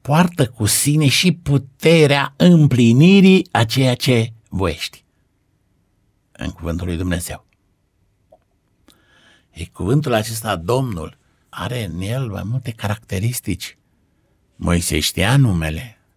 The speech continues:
dar Domnul aici îi amintește caracteristicile numelui. Și avea un plan de viitor, că numai Domnul are proiectul de țară, de lume, de viață, de ce,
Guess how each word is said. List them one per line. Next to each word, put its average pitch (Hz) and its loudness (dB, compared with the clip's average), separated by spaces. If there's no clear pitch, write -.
dar 87 -2
Domnul 90 -4
aici 82 -6
îi 98 -6
amintește 92 -6
caracteristicile 92 -2
numelui. 80 -8
Și - -12
avea 92 -2
un 87 -2
plan 95 -2
de 92 0
viitor, 85 -2
că - -8
numai 80 -4
Domnul 87 -2
are 80 -2
proiectul 80 -4
de 80 0
țară, 85 -2
de 80 -4
lume, 82 -2
de 76 -6
viață, 95 -2
de 85 -10
ce, - -12